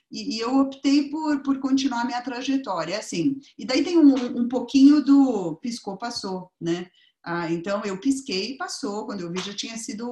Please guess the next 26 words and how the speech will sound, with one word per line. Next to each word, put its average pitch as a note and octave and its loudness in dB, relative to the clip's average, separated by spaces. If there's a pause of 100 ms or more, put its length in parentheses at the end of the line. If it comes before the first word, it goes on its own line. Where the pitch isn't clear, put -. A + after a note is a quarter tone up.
um G3+ -8
monte G3 -6
de A#3+ -12
tempo. A#3 -8 (280)
Ah, E3 -8 (460)
eu, D#3+ -10
e, F#3+ -8
e, - -6
e G#3+ -10
talvez A#3+ 0
eu, C#4 4 (200)
eu, G#3+ -6
eu G#3 -6
pudesse C4 -4
ter F#4+ -8
aproveitado G#3 -4
de F3 -10
ter G3+ -8
uma F#3+ -8
trajetória F#3 -6
mais F#3+ -6
curta C4 0 (240)
e G3 -6
vivido G3+ -6
outras G3 -6
culturas. G3 -8